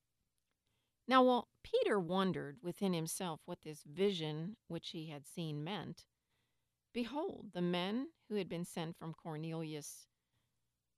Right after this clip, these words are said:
from Cornelius had made inquiry for Simon's house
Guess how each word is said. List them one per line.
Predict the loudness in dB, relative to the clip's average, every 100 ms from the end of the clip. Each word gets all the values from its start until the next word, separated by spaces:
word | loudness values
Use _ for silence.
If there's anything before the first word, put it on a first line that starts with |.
| _ _ _ _ _ _ _ _ _ _ _ _ _ _ _ _ _ _ _ _
from | 4 4
Cornelius | 2 -4 -2 0 0 -2 -4
had | -6 -4
made | -4 -4
inquiry | -8 -6 -2 0 -2 -4
for | -8 -12
Simon's | -8 -6 -6 -10 -10
house | -8 -8 -10 -16